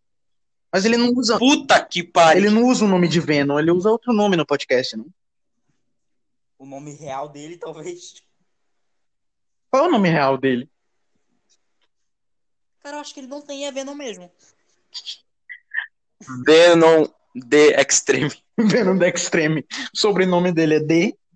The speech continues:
Speaker 1: e o outro sobrenome é Extreme.
Speaker 3: <laughs> O outro sobrenome.
Speaker 1: O, o nome do meio é D,
Speaker 2: Ô,
Speaker 1: o
Speaker 2: velho,
Speaker 1: último
Speaker 2: mas
Speaker 1: nome é Extreme.
Speaker 2: Vamos ver gravar uns chapados.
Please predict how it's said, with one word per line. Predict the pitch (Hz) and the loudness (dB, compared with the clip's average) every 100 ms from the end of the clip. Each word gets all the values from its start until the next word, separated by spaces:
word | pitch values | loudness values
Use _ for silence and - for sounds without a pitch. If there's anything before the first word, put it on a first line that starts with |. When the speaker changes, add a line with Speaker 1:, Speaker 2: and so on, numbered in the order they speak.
| - | -12
Speaker 1:
e | 170 180 180 - | -6 -6 -6 -4
o | 160 165 156 160 | 0 2 2 2
outro | 170 175 | 0 -2
sobrenome | - 180 170 165 165 | -4 -2 0 -2 -2
é | 170 160 _ - | -4 -6 _ -8
Extreme. | 160 - - 180 - 143 _ _ - | -6 -6 -6 -6 -6 -12 _ _ -20
Speaker 3:
<laughs> | 190 | -20
O | 202 135 | -18 -16
outro | 160 - 156 | -16 -16 -20
sobrenome. | - 311 139 135 123 175 262 _ _ _ _ _ _ _ _ - _ _ _ _ _ _ _ _ _ _ _ _ _ - - - - | -18 -18 -18 -18 -18 -20 -20 _ _ _ _ _ _ _ _ -20 _ _ _ _ _ _ _ _ _ _ _ _ _ -20 -20 -20 -12
Speaker 1:
O, | 185 370 349 170 - - 151 - 147 | -6 -2 0 -2 -6 -10 -8 -4 0
o | 160 165 | 2 2
nome | 165 175 170 | 0 0 0
do | 180 | 0
meio | 175 165 170 190 190 | 2 2 2 2 2
é | 175 160 | 2 2
D, | 151 156 160 185 254 | 0 0 0 0 2
Speaker 2:
Ô, | 262 196 | 2 2
Speaker 1:
o | |
Speaker 2:
velho, | 147 139 | 2 2
Speaker 1:
último | 143 156 | 4 4
Speaker 2:
mas | 156 | 4
Speaker 1:
nome | 175 | 2
é | 175 | -4
Extreme. | - 170 147 - - _ _ _ | -6 -8 -10 -8 -12 _ _ _
Speaker 2:
Vamos | 196 196 190 | -10 -2 0
ver | 170 - 302 _ _ - | 0 -6 -20 _ _ -6
gravar | 123 131 | -2 -2
uns | 127 | -4
chapados. | - 110 104 117 117 - - | -8 -8 -2 -2 -2 -8 -8